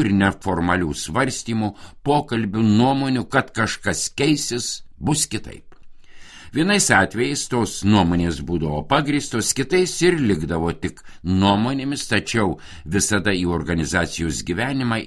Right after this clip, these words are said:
įnešdavo atsinaujinimo, pokyčių dvasios ir šiokios tokios intrigos. Pokyčių aplink mus daugiau, nei galėjome įsivaizduoti.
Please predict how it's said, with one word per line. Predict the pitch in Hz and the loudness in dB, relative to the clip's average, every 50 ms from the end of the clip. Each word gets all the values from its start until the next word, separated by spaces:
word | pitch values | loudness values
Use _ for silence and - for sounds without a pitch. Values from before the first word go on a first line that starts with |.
| - 113 | 0 0
įnešdavo | 104 104 104 95 82 80 95 87 85 90 87 | 2 2 0 0 -2 -2 -2 -2 0 0 0
atsinaujinimo, | 87 - - 107 80 95 131 156 151 143 135 127 117 113 107 104 101 98 - - - - - - - - - | -2 -2 -4 -4 -2 0 0 0 0 0 0 0 0 0 2 0 0 0 -2 -6 -12 -14 -12 -12 -12 -4 0
pokyčių | 156 165 165 - 135 127 - - 123 104 | 2 2 2 2 -2 -4 -2 -4 -4 -4
dvasios | 95 110 117 110 104 98 - - 95 90 - - | -2 0 2 2 2 2 0 -2 -4 -4 -4 0
ir | - 147 135 110 | 2 2 2 2
šiokios | - - - 113 92 - - - 165 156 - - | 0 0 0 0 0 -2 -4 -6 -6 -6 -6 -6
tokios | - - 64 - - 87 90 80 - - - 80 | -6 -6 -6 -6 -6 -6 -4 -4 -6 -6 -6 -6
intrigos. | 78 76 - 69 55 52 - - - - - - - - - - - - - - - - - - - - - - - - - - - - - _ - - | -6 -6 -6 -8 -10 -12 -14 -18 -18 -18 -18 -18 -18 -20 -20 -20 -20 -20 -20 -20 -20 -20 -20 -20 -20 -20 -20 -20 -20 -20 -20 -20 -20 -20 -20 _ 2 4
Pokyčių | 175 196 - 180 180 170 - 165 151 135 | 4 4 6 4 2 2 4 4 2 2
aplink | - 143 147 135 120 - | 2 2 0 0 0 2
mus | 131 143 143 120 98 87 | 4 4 4 4 2 0
daugiau, | 76 98 117 104 95 92 92 90 160 170 170 160 | 2 4 4 6 6 4 2 0 0 0 2 2
nei | 131 104 104 98 | 4 4 4 4
galėjome | 87 76 87 87 95 98 98 95 92 85 82 78 | 4 2 2 2 2 2 0 0 0 -2 -2 -2
įsivaizduoti. | - - 78 73 76 65 - - - - - - - - - | -4 -4 -2 -2 -2 -2 -4 -8 -12 -12 -14 -14 -16 -18 -20